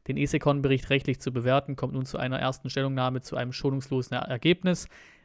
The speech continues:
Die Vereinsmitglieder seien arglistig getäuscht worden. Rechtliche Schritte gegen die Verantwortlichen im Verein seien deshalb zu prüfen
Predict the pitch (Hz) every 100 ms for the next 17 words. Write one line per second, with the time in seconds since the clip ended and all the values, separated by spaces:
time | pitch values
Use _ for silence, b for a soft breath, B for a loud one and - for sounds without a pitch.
0 | B 151 - 170 190 - 180 170 165 156
1 | 151 139 131 139 143 143 - 135 - -
2 | 170 - - 151 151 139 139 - 139 -
3 | 139 135 127 127 - 127 131 123 131 127
4 | 135 127 - - 123 127 - 127 127 127
5 | 120 - 127 156 170 -